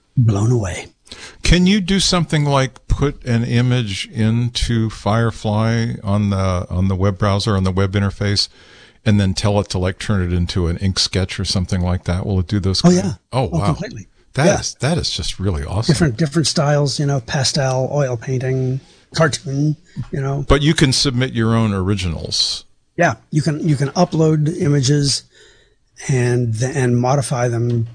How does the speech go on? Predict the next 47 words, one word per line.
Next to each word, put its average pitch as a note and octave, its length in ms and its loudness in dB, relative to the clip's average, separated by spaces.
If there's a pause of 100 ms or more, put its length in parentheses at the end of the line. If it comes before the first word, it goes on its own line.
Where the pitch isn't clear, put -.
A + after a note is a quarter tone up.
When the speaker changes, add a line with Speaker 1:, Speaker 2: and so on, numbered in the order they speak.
(100)
Speaker 1:
using, A#2+ 540 2 (1200)
you A#2+ 280 -2
know, G2+ 160 -4 (140)
the, B2 500 -2
with D#3 140 2
text - 280 -2
prompts. G2 360 -4 (420)
And C#3 160 2
there B2 80 2 (180)
are, A#2 60 0
there B2 180 0
are B2 60 4
different A#2 400 -2
presets, C3 480 0
style B2+ 580 -2
presets A#2 580 -4
that C3+ 80 -6
you C#3+ 120 -6
can A#2 160 -8
choose. A2 460 -4 (580)
Uh, A2+ 360 -4 (100)
and, A2+ 420 0
you A2+ 120 0
know, A#2 60 2
you A2+ 100 0
can B2+ 140 0
replace C3+ 400 0
the F#3+ 80 -2
sky. E3+ 520 -4
That, G#2+ 240 -8
that A2+ 160 -8
photo C#3 200 -4
has D3+ 240 -2
kind - 180 -6
of - 40 -2
a B2+ 40 -2
bland A#2+ 340 -2
sky, G#2 380 -6
so - 180 -4
I'm A#2 140 -8
gonna B2 140 -12
replace - 400 -6
the - 60 -6
sky A#2 300 -4
in A2+ 180 -6
it. A2+ 120 -8
And A#2 180 -8